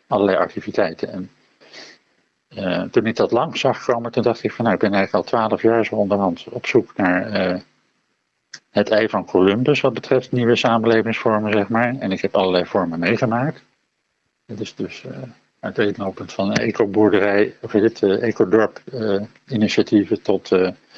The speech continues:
woongroepen enzovoort. En toen ik dit lang zag komen, dacht ik, "Ja, dit, dit is heel erg goed."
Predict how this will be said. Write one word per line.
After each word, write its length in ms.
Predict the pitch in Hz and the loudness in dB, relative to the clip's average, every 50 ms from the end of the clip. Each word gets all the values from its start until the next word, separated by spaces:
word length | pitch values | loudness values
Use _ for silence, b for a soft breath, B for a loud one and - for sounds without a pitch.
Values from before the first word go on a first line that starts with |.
| B B B B | B B B B
woongroepen 540 | - 107 117 113 110 - 104 101 - - 107 | 0 0 0 0 2 2 0 2 2 0 0
enzovoort. 640 | 123 127 120 117 92 107 95 104 143 135 - - _ _ _ _ b b b b b b _ _ _ _ _ _ _ | 0 2 2 2 2 2 2 2 0 -2 -6 -16 _ _ _ _ b b b b b b _ _ _ _ _ _ _
En 120 | _ 139 120 | _ -6 0
toen 140 | - 117 | 2 2
ik 120 | 110 107 - | 2 2 2
dit 180 | - 139 135 | 0 0 2
lang 200 | - 127 127 120 | 0 -2 -2 -2
zag 180 | - - 120 - | -4 -4 -6 -2
komen, 220 | - 117 107 113 | -4 -4 -4 -2
dacht 180 | 107 110 - - | -4 -4 -2 0
ik, 100 | 110 104 | 2 2
"Ja, 160 | 113 101 78 | 2 2 2
dit, 320 | 78 - 123 131 - - _ | 2 0 -2 -2 -4 -2 _
dit 240 | - 127 120 - - | 2 2 2 4 2
is 180 | 120 110 - | 2 2 4
heel 240 | - 113 107 101 98 | 2 2 2 2 2
erg 120 | 90 90 - | 0 -2 -4
goed." 180 | - 95 95 | -8 -12 -12